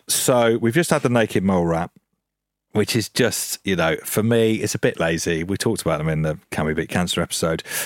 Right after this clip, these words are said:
Um, and if we are just bringing up stuff that we've talked <laughs> about before, which we are, um,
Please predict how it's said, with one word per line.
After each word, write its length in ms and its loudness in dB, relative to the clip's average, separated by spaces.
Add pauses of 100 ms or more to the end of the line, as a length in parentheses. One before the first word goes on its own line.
(160)
Um, 520 2 (400)
and 100 2
if 200 0
we 100 2
are 240 2
just 220 -4
bringing 240 0
up 160 -2
stuff 420 -2
that 120 -4
we've 140 -2
talked 280 -2
<laughs> 0 -
about 280 -2
before, 680 2
which 400 0
we 240 0
are, 260 2 (380)
um, 400 2